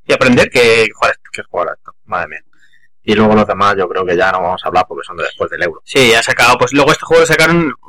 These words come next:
Speaker 1: por lo menos decirlo por si alguien lo quiere, lo
Speaker 2: Sí.
Speaker 1: sacaron para alguna
Speaker 2: P S,
Speaker 1: versión.
Speaker 2: P S dos y la primera Xbox.
Speaker 1: Ujú. Rollo con, en algunos, en los,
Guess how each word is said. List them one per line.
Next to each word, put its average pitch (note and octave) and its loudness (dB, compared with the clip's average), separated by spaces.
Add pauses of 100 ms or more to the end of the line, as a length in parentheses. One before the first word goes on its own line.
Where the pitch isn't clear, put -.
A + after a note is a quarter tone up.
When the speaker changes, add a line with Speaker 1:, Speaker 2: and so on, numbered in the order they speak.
Speaker 1:
por B2 0
lo A#2+ 0
menos C3 2
decirlo B2+ -2
por B2+ 2
si - -2
alguien C#3 2
lo C3+ 2
quiere, C#3+ 2
lo C#3 2
Speaker 2:
Sí. - -4
Speaker 1:
sacaron C3 0
para B2 2
alguna C3+ 2
Speaker 2:
P C3+ 6
S, A2 2
Speaker 1:
versión. C3 2
Speaker 2:
P - -4
S G2+ -4
dos A2 0
y G2+ 0
la G2 -2
primera G2+ -6
Xbox. G#2 -2
Speaker 1:
Ujú. E3 2 (760)
Rollo C#3+ 0
con, C3 4
en B2+ 2
algunos, C#3 4
en B2 0
los, A#2 -2